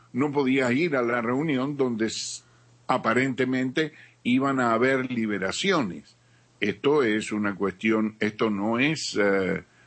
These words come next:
no es, este, legítimo, por decirlo menos. Entonces, em, eh, esto de la opresión y de ser limpio y todas estas cuestiones con,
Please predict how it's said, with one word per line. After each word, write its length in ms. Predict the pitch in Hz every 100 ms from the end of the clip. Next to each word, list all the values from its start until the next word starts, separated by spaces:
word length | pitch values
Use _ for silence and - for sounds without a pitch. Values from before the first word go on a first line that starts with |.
| _ _ -
no 280 | 95 101 107
es, 240 | 110 -
este, 800 | 98 90 87 85 80 73 73 71 - - _ - _ - 180 - - 98 - - - -
legítimo, 760 | 101 - 131 92 80 71 69 - _ _ -
por 180 | 95
decirlo 460 | 98 90 135 123 95
menos. 500 | 101 107 - - - - - - -
Entonces, 680 | 98 90 139 143 131 143 123 - - - _ -
em, 580 | 113 113 110 107 101 90 _ _ _ - - _ _
eh, 180 | - - -
esto 360 | 147 156 - 170
de 140 | 143
la 120 | 123 113
opresión 800 | 92 107 107 - 143 147 139
y 120 | 127 117
de 180 | 110
ser 320 | 101 131 131 120
limpio 1040 | 120 117 156 147 143 127 127 127 123 120 113
y 180 | 107
todas 380 | - 120 127 127
estas 300 | 120 117 120
cuestiones 760 | - 110 - 135 131 123 123 -
con, 440 | 123 120 113